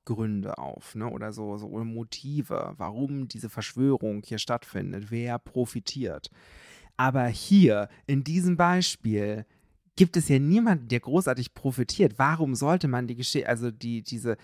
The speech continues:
generell so das Altertum in die Vergangenheit projizieren? Wo liegt der,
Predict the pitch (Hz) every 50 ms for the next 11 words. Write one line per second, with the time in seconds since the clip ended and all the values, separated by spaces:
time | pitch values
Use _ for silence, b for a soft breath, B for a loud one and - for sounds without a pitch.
0 | B B B B _ - 131 120 110 107 110 139 175 190 147 113 110 107 - -
1 | 127 120 101 107 - - - 113 131 156 165 156 135 - - - - 127 127 131
2 | 147 156 b b b b b b b b b b - _ _ _ _ _ _ -
3 | 123 139 131 127 - - 117 - - 101 185 220 190 131 113 101 - - - 120
4 | 117 110 101 - - 117 107 104 101 104 117 123 143 165 170 160 151 151 170 170
5 | _ - - - - - 120 113 113 107 -